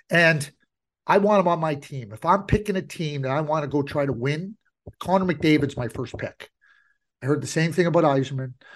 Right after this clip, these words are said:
I heard the same thing about Ovechkin. I've heard the same thing about so many different players. "Oh, you know what? Oh, I don't want him on my team. He hasn't won." This isn't tennis. It isn't golf.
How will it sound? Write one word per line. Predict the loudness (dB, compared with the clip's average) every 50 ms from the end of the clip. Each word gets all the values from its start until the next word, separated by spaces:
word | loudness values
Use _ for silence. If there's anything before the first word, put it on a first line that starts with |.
| -20 -10
I | -2 2
heard | 4 4 4 4
the | 0
same | -4 -2 -2 -2 -2 -2
thing | 0 0 2
about | 4 4 4 4
Ovechkin. | 4 2 0 -4 -4 -8 -12 -14 -12 -12 -12 -14 -18 -20 -16 -6 0
I've | 0 4 4
heard | 4 4 4
the | 2
same | 2 4 4 4 4 4
thing | 2 2 2
about | 2 2 2 0 0
so | -4 -2 0 2 2 2
many | 2 2 2 2
different | 4 2 2 2 0 -6 -6
players. | -2 0 0 0 0 0 -2 -6 -10 -20 -20 _ _ _ 2
"Oh, | 6 6 8 8 8 6 4 0 -12 -18 -12 -6
you | -2 0
know | 0 0
what? | 2 0 0 0 0 2 4
Oh, | 6 8 8 8 6
I | 6 2
don't | 2 2 2
want | 0 0 0 0
him | -2 -4
on | -4 -4
my | -4 -6 -8
team. | -8 -8 -12 -10 -8
He | -6
hasn't | -6 -6 -4 -6 -8 -8 -8
won." | -8 -8 -8 -8 -10 _ _ _ _ _ _ _ _ _ _ _ _ _ _ _ _
This | -10 -8 -4 0
isn't | 2 2 2 2 -2 -6 -8
tennis. | -6 -4 -4 -2 -2 -4 -6 -6 -10 -16 -18 _ _ _ -2
It | 2
isn't | 2 2 2 2 0 -4 -4
golf. | -2 0 0 0 -2 -6 -10 -12